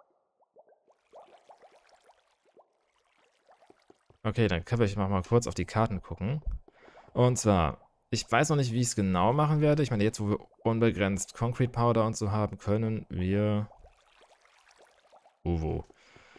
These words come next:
Äh, können wir auf jeden Fall hier ausrasten und vielleicht ein bisschen noch an dem Dorf weiterbauen. Oder auch hier, wir haben jetzt eigentlich echt keine Entschuldigung mehr, das Aquädukt nicht zumindest mal mit ein paar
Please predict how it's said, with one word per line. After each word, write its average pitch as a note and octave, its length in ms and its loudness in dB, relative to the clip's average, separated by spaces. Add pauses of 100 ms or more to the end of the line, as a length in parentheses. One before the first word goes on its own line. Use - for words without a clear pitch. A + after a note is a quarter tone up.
(240)
Äh, G#2+ 220 6
können A2+ 540 2
wir G2 320 8
auf F2+ 100 2
jeden G#2+ 160 4
Fall G2 160 2
hier G#2+ 320 4
ausrasten F2+ 640 0
und F#2+ 220 -4
vielleicht F#2+ 360 2
ein F#2 100 -2
bisschen G2 280 0
noch F#2 140 0
an F2 100 0
dem F2 140 0
Dorf F#2 260 2
weiterbauen. E2 800 0 (320)
Oder F2+ 160 4
auch D2+ 120 2
hier, G2 240 2
wir F2+ 60 4
haben F2 80 4
jetzt - 260 -6 (240)
eigentlich F#2 300 4
echt - 160 -6
keine F2+ 200 2
Entschuldigung F2+ 420 0
mehr, F2 100 2
das E2+ 220 0
Aquädukt F2+ 560 -2
nicht - 180 -8
zumindest G2+ 220 -2
mal F#2+ 60 0
mit F2 100 -2
ein F#2 80 -4
paar E2+ 400 0